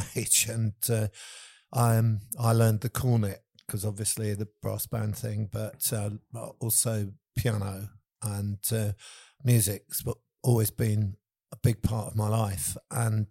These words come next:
um, also, I think the connection between music and,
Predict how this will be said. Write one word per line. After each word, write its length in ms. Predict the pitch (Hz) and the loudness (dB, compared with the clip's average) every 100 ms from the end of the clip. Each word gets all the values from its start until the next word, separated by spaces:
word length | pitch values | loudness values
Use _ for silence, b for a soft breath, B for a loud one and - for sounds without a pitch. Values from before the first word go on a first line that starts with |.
| - | 0
um, 320 | 113 110 107 101 B B B B B B B | 0 0 -2 -4 B B B B B B B
also, 680 | 175 170 - 143 120 123 120 120 - _ _ _ - | 4 6 6 6 6 8 6 2 -4 _ _ _ 0
I 60 | |
think 220 | 131 147 | 2 2
the 60 | 131 | 2
connection 640 | - 147 135 - 131 117 | 2 2 2 2 2 2
between 640 | 117 - 131 120 117 117 110 | 2 2 2 4 4 2 2
music 720 | 123 131 123 120 107 - - - | 4 6 6 4 0 -4 -14 -2
and, 480 | 117 113 113 110 | 2 4 2 0